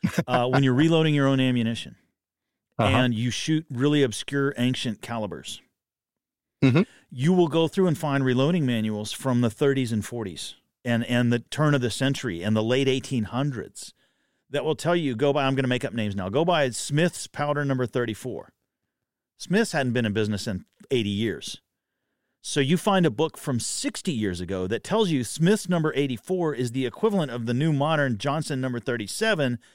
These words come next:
Speaker 1: Eight grains of the old is seven grains of the new. Okay, there's your shift. But Johnson's is no longer made. And literally, if you reload the old calibers,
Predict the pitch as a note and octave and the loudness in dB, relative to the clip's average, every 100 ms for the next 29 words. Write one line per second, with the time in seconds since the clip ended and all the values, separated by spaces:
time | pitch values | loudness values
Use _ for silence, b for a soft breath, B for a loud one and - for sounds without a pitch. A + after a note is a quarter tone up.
0 | b b b b b _ E3 D3+ E3 E3 | b b b b b _ -4 0 0 2
1 | D3+ C3+ C3+ C#3+ C#3+ B2 - E3 E3+ D#3 | 2 2 4 4 4 0 -2 0 2 2
2 | D3 D3 C#3 B2 A#2+ B2 A#2+ A2+ - _ | 0 0 0 0 0 2 2 -2 -6 _
3 | C#3+ C#3 B2+ A#2+ A#2 A#2+ - G#3 - - | -4 0 2 2 0 -2 0 -2 -2 -10
4 | b b b _ _ _ C4+ F#3 E3 E3 | b b b _ _ _ -4 2 2 2
5 | C#3+ B3 C#4 D4 C4 C4 F3+ F3+ D#3 D3+ | -2 0 2 2 2 0 2 0 0 0
6 | C#3 B2 A2+ A2 G#2 F#2+ - D3+ D3 D3 | 0 0 0 2 0 -2 -2 -2 0 2
7 | F#3 B3+ A#3+ D3+ B2+ - C3 - F#3 G3 | 4 4 2 2 0 -2 -4 -2 -2 -2
8 | A3 F#3+ D#3+ D#3+ C#3+ A2+ B2 C3+ - E3+ | -2 0 0 0 -2 -4 -4 -6 -8 -8
9 | E3+ A2+ F#2+ F#2+ | -6 -6 -6 -8